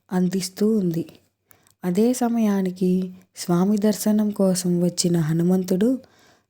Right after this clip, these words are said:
వారికి శ్రీరాముల వారి నోరు ఎర్రగా ఉండటం చూశారు. "స్వామి, ఏమిటది? మీ నోరు ఎందుకు అంత ఎర్రగా పండిందని?" అడిగారు. "ఇది తింటే నోరు ఎర్రగా అవుతుంది.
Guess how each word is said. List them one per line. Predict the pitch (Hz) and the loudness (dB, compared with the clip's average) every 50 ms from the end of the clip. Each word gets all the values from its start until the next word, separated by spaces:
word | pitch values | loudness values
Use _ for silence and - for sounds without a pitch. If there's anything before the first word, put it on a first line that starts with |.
| _ _ - | _ _ -8
వారికి | 185 185 196 202 202 202 202 185 175 185 180 180 180 190 185 185 - _ _ _ _ _ | -6 -2 -2 -2 -2 -2 -2 -2 -2 -2 -2 -2 -2 -4 -6 -12 -20 _ _ _ _ _
శ్రీరాముల | - - 190 196 196 202 208 214 220 226 233 233 233 | -8 -4 -2 0 0 2 0 0 0 -2 -2 -2 -2
వారి | 220 226 220 214 208 196 | 0 0 0 0 0 -2
నోరు | 185 185 180 175 180 190 190 185 185 190 196 185 | -2 -2 0 0 0 0 -2 -2 -4 -4 -4 -4
ఎర్రగా | 180 180 165 160 165 175 175 185 202 208 | -4 -4 -4 -2 -2 -2 -2 0 0 0
ఉండటం | 214 208 202 190 180 180 180 190 202 220 - - | 0 -2 -2 -2 -4 -4 -4 -4 -4 -4 -2 -2
చూశారు. | 196 180 180 - 175 160 156 175 - - - - - - _ _ _ _ _ _ _ _ _ _ _ _ _ _ _ - | -2 0 -2 -2 -2 -2 -2 -2 -6 -12 -16 -20 -20 -20 _ _ _ _ _ _ _ _ _ _ _ _ _ _ _ -14
"స్వామి, | - - 196 190 196 208 226 233 220 196 - - _ _ _ _ _ - | -8 -4 -4 -2 -2 -2 -2 -2 -4 -6 -8 -12 _ _ _ _ _ -8
ఏమిటది? | 185 175 185 202 208 220 214 226 220 202 196 196 202 202 - _ _ _ _ _ _ _ _ _ 190 | -4 -2 0 0 0 -2 -2 -2 -2 0 0 -2 -4 -4 -8 _ _ _ _ _ _ _ _ _ -6
మీ | 185 185 185 | -4 -2 -2
నోరు | 185 180 185 196 214 226 | 0 0 0 -2 -2 -2
ఎందుకు | 214 190 190 190 196 214 202 - 226 | -2 -2 -2 -2 -4 -4 -4 -2 -2
అంత | 214 208 202 - | -2 -2 0 0
ఎర్రగా | 202 185 175 175 175 185 190 202 208 214 | 0 2 2 2 2 0 2 2 0 0
పండిందని?" | 208 214 202 202 196 196 190 190 185 190 185 214 247 | 2 0 0 2 2 0 0 0 0 0 2 2 2
అడిగారు. | 233 196 185 180 170 180 170 165 160 - - _ _ _ _ _ _ _ _ _ _ _ _ _ _ _ _ _ _ _ _ _ _ _ - | 0 2 0 0 0 0 -2 -2 -4 -6 -10 _ _ _ _ _ _ _ _ _ _ _ _ _ _ _ _ _ _ _ _ _ _ _ -6
"ఇది | 202 202 208 202 | -2 0 0 0
తింటే | 196 - 190 202 214 - - 233 226 220 214 | 0 0 0 0 2 4 6 6 6 6 6
నోరు | 196 190 185 196 202 214 | 4 4 2 2 2 2
ఎర్రగా | 208 196 180 180 180 185 180 202 208 208 | 2 2 2 2 2 2 2 4 2 4
అవుతుంది. | 202 196 185 185 - 175 170 165 160 151 | 2 2 0 0 0 0 0 0 0 -2